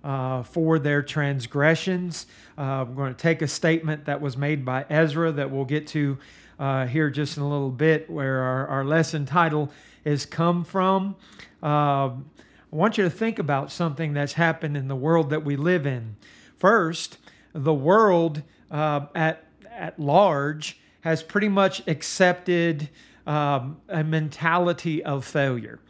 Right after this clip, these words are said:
People aren't expected to succeed very often in life, and it just keeps getting worse and worse, uh, as, uh, generation after generation, uh, comes through. There's,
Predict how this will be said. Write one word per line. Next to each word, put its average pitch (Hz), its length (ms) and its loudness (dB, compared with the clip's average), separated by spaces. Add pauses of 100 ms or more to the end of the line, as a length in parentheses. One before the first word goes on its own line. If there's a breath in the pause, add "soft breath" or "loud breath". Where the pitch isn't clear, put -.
(380 loud breath)
People 202 400 2
aren't 180 280 2
expected 151 760 -2
to 151 220 0
succeed 165 760 -4
very 147 300 2
often 143 600 -2 (420 loud breath)
in 147 260 0
life, 147 320 2
and 147 100 -2
it 156 80 0
just 160 280 0
keeps 170 260 -2
getting 147 380 0
worse 147 260 2
and 135 160 -6
worse, 143 340 0
uh, 139 260 -4
as, 143 480 -4 (420 loud breath)
uh, 147 200 -4 (360)
generation 151 560 -2
after 139 220 -6
generation, 135 720 -2 (380 loud breath)
uh, 135 220 -2
comes 135 400 -6
through. 135 440 -2 (320 loud breath)
There's, 165 460 4